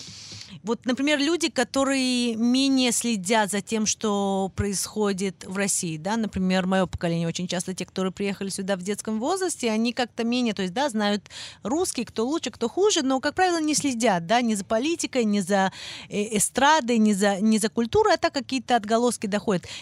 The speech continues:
Им будет интересно вот так, эм, пос-, и фильм посмотреть этот, и вот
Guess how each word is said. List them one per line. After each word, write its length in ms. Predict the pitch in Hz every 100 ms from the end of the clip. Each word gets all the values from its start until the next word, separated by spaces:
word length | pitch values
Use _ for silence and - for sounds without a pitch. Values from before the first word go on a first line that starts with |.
| 208
Им 200 | 277 262
будет 240 | 285 262
интересно 560 | 240 233 247 370 - 370
вот 140 | 330
так, 160 | - 302 -
эм, 840 | 294 277 269 262 262 247 240 240 233 - - - - -
пос-, 200 | - -
и 140 | - 240
фильм 260 | - 247
посмотреть 500 | 240 226 226 214 214
этот, 220 | 208 190 220
и 80 | 214
вот 160 | 208